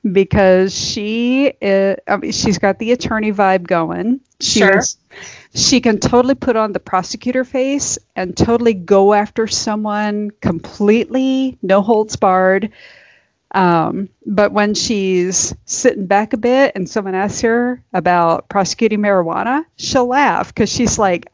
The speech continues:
Speaker 1: "I've smoked that shit. I know. But, you know, it is what it
Speaker 2: <laughs>
Speaker 1: is. I've got a job I gotta do. Right, folks? <laughs> Come on." I have the feeling I can relate to both of them.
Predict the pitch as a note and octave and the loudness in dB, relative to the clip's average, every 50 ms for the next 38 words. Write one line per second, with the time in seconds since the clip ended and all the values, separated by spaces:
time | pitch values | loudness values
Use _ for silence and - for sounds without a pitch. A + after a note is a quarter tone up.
0 | - - F4 - - - - - - - - E3 - - - - - F#3 F3+ A3+ | -10 -10 -6 -4 0 0 0 0 0 -2 -4 -4 -4 -4 -4 -2 0 0 0 0
1 | - - - D4 D#4+ F4+ D#4 G3+ - - - - A3 C4+ - _ _ _ _ _ | -2 -2 -2 -2 -2 -2 -2 -4 -4 -4 -2 0 0 0 -2 _ _ _ _ _
2 | _ A3+ G3+ F#3+ G3 - - C4+ C#4 C#4 B3+ A3+ A3 A#3 C4 C4 - D4 C#4+ C#4+ | _ 2 2 2 2 0 -2 -2 -2 -2 0 0 0 -2 -2 -2 -2 0 0 2
3 | D4 B3 A#3+ A#3+ C#4+ C#4+ - E4 D#4 A#3+ F#3+ F#3+ G3 - - _ _ A#3 A#3+ B3+ | 2 2 2 2 0 -4 -4 -2 0 0 0 0 -4 -6 -10 _ _ -4 -4 -2
4 | C4+ D4 C#4+ C#4+ C4+ A#3 C4+ C#4 C4 D4+ C4+ G#3 F#3+ F3+ F#3 F#3 F3+ F3+ D#3+ F3+ | 0 0 2 2 0 0 0 0 2 2 2 0 0 0 0 -2 -2 -2 -4 -4
5 | E3+ F3 E3+ E3+ F3 _ - F3 F#3 A#3 - - - D#4 E4+ G#4 A4+ - - - | -4 -4 -6 -8 -10 _ -8 -6 -6 -6 -4 -2 0 2 4 2 2 0 -4 -12
6 | - - _ - - - C4+ B3+ - - B3 A3+ G#3 G3 F#3 F3+ F3+ E3+ E3 E3+ | -14 -14 _ -4 0 2 2 2 4 4 2 4 4 4 2 0 0 -4 -6 -8
7 | - - - - - - - - - - - B3+ D4 D4 C#4 C4+ - A#3+ A3 G#3 | -10 -14 -20 -20 -20 -20 -20 -20 -8 -6 -2 0 2 2 2 2 2 0 0 0
8 | G#3 F#3+ F3+ F3 - F#3+ F3+ F3+ E3 F3 - - - - - E3 E3 D#3 - F#3 | 0 0 0 0 0 0 0 0 0 0 -2 -2 -2 -2 0 0 0 0 0 -4
9 | F3 - - C3+ E3 F#3+ F#3+ | -4 -4 -2 -2 -2 -2 -4